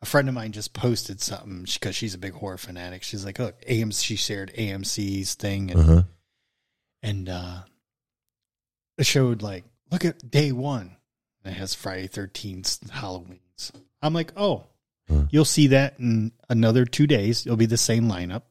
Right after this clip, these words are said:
Speaker 1: And in
Speaker 2: Huh.
Speaker 1: about another two days, it's an, it's the same lineup."
Speaker 2: Yeah.
Speaker 1: The problem with A M C is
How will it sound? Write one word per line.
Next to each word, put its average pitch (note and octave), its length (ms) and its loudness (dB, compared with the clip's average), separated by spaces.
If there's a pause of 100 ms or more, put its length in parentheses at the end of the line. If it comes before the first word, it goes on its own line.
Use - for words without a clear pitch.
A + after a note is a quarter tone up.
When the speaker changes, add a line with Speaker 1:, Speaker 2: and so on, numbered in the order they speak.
(180)
Speaker 1:
And A#2 100 2
in A#2 80 4
Speaker 2:
Huh. D#2 40 4
Speaker 1:
about A2+ 180 0
another C3 240 -2
two C3+ 180 -8
days, F#2+ 280 -8
it's A#2 180 -6
an, A#2+ 200 -2
it's A#2+ 320 -2
the A#2 80 2
same A2+ 280 2
lineup." A#2+ 360 2 (200)
Speaker 2:
Yeah. E2+ 160 4 (220)
Speaker 1:
The E3+ 100 0
problem F#3+ 760 0
with C#3 260 2
A B2+ 160 0
M B2+ 140 4
C A2+ 380 4
is F2+ 340 -2